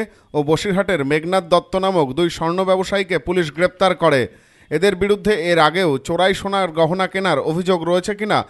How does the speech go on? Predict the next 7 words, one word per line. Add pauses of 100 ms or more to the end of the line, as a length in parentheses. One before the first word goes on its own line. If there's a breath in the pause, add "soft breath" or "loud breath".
(220 soft breath)
তাও
তদন্ত
করে
দেখছে
মাটিয়া
থানার
পুলিশ।